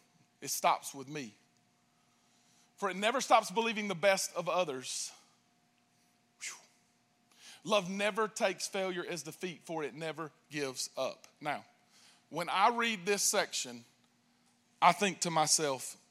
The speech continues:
"Dear goodness in heaven, I'm hopeless." And do you know why we feel that way? Because we grade ourselves on a scale that is an,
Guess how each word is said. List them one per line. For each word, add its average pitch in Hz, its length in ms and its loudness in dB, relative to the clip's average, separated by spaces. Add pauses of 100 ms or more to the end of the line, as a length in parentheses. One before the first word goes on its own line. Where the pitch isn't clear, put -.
"Dear 160 320 -6 (100)
goodness 131 540 -6
in 127 140 -10
heaven, 135 420 -8 (880)
I'm 160 180 0
hopeless." - 680 -4 (1300)
And 151 120 -8
do 185 60 -6
you 220 80 -4
know 226 120 4
why 190 280 8
we 208 160 2
feel 208 320 -4
that 196 200 2
way? 208 260 0 (240)
Because 170 300 -4
we 185 160 -6
grade 180 460 2
ourselves 170 680 2
on 160 140 -2
a 151 60 -8
scale 170 460 -4
that 147 140 -8
is 143 140 -8
an, 147 240 -10